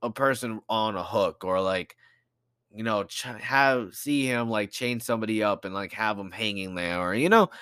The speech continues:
So it was just really cool that, like, you get to kinda see a little glimpse of that in this movie. I thought that was a good little thing that they did,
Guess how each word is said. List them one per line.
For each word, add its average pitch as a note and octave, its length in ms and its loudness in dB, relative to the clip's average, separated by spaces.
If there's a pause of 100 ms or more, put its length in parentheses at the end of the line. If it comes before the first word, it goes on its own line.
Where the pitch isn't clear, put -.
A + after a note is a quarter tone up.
(140)
So G3+ 320 12
it A3+ 40 8
was G#3+ 100 2
just G3+ 180 0
really G3+ 280 4
cool G#3 380 0
that, D3+ 200 4
like, D3+ 400 2 (720)
you D#3+ 140 0
get E3 220 2
to D#3 120 -4
kinda D#3 300 0
see D3+ 360 0
a C#3+ 60 2
little D3 220 0
glimpse C3 480 0
of A2 160 0
that E2+ 240 0
in E2+ 140 -10
this F2 180 -12
movie. D#2+ 300 -10 (480)
I C#3 160 4
thought C3+ 300 4
that A#2+ 160 6
was G#2 180 2
a F#2+ 80 -6
good G#2+ 260 -2
little G2 220 -2
thing F#2+ 240 -8
that F2 120 -8
they D2 120 -12
did, F#2 400 0